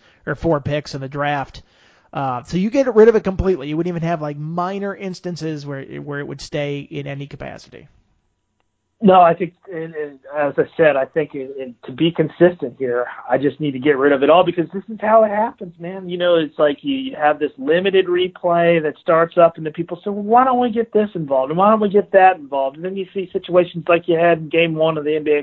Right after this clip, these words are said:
Speaker 2: Finals where they were essentially reviewing block charge.
Speaker 1: That was
Speaker 2: I mean,
Speaker 1: terrible.
Speaker 2: it's just, <sighs> I mean, it, I, I, look,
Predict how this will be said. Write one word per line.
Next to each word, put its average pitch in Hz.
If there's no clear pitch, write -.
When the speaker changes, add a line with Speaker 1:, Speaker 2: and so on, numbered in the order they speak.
Speaker 2:
Finals 143
where 151
they 151
were 143
essentially 139
reviewing 135
block 135
charge. 135
Speaker 1:
That -
was 156
Speaker 2:
I -
mean, 143
Speaker 1:
terrible. 131
Speaker 2:
it's -
just, -
<sighs> -
I -
mean, 156
it, 165
I, 196
I, 190
look, 185